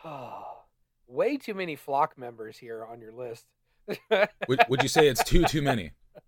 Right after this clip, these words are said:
Speaker 1: At least. <laughs>
Speaker 2: Maybe I should rethink Scotty Riggs as my number one.
Speaker 1: Oh.
Speaker 2: Maybe Sick
Speaker 1: Oh.
Speaker 2: Boy?
Speaker 1: Sick Boy would be fun.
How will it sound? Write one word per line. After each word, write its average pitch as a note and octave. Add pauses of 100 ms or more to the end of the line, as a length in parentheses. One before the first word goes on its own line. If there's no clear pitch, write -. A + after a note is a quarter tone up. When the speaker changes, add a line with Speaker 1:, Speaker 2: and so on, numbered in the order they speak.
(2000)
Speaker 1:
At E3+
least. F3 (840)
<laughs> -
Speaker 2:
Maybe C3
I B2
should A#2
rethink A2
Scotty G2
Riggs F2
as E2+
my E2+
number D#2+
one. D#2 (380)
Speaker 1:
Oh. A#2 (500)
Speaker 2:
Maybe C#3
Sick E3
Speaker 1:
Oh. -
Speaker 2:
Boy? G#3+ (1200)
Speaker 1:
Sick -
Boy C#3+
would A#2
be A#2
fun. A#2